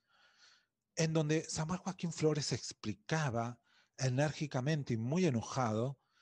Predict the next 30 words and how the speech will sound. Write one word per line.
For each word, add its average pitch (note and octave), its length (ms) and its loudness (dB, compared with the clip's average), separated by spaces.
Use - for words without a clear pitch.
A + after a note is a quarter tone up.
de C#3 180 2
que C3+ 440 2
en D3 240 0
realidad C#3 680 2
como C#3+ 300 2
que C#3 80 2
la B2+ 80 6
iglesia E3 380 4
iba D3 120 4
a - 20 -4
estar C3 200 -4
castigada A#2+ 680 0
porque, B2+ 500 4
y A#2+ 400 2
él C#3+ 80 4
estaba D#3 380 0
decepcionado B2+ 960 2
de A#2 100 2
la G#2 60 -2
iglesia A#2+ 280 2
local A2+ 280 0
de G#2+ 80 -2
Argentina, A#2 680 -2
porque B2+ 720 2
Tobías E3 460 4
López C#3 720 2
no B2 120 2
había F3+ 220 6
incitado D3+ 840 2
a C#3+ 340 0